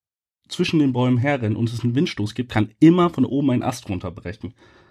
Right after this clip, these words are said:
Bei uns ist es so, der Förster markiert eigentlich die Bäume bei uns, da wo wir spielen, wo lockere Äste sind, so dass wir, wir den Kindern sagen können, bitte nicht unter dem Baum spielen.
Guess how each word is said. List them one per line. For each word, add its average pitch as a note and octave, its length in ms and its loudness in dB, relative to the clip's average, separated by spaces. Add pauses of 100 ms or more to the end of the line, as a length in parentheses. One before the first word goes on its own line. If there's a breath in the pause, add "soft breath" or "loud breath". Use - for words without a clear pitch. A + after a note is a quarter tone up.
(240 soft breath)
Bei G#2+ 80 2
uns D3+ 240 4
ist D3 120 0
es C#3 100 -2
so, D#3+ 160 2
der C3+ 120 2
Förster B2 360 2
markiert E3 440 2
eigentlich C3+ 320 0
die D3 80 -10
Bäume C3+ 340 2
bei B2 160 0
uns, C3+ 240 -4 (520)
da B2 180 4
wo A#2+ 140 4
wir A#2+ 220 6
spielen, D3 520 0 (440 loud breath)
wo A#2+ 140 2
lockere A#2+ 380 2
Äste C3 220 -2
sind, C3 220 0
so A2+ 100 -6
dass G#2+ 180 -2
wir, G#2+ 200 0 (300)
wir A#2+ 220 4
den A#2+ 140 4
Kindern B2+ 260 4
sagen A#2 200 4
können, A2 140 6
bitte A2+ 180 2
nicht A#2 160 2
unter A2+ 220 2
dem G#2+ 200 2
Baum A#2 400 2
spielen. C#3+ 500 0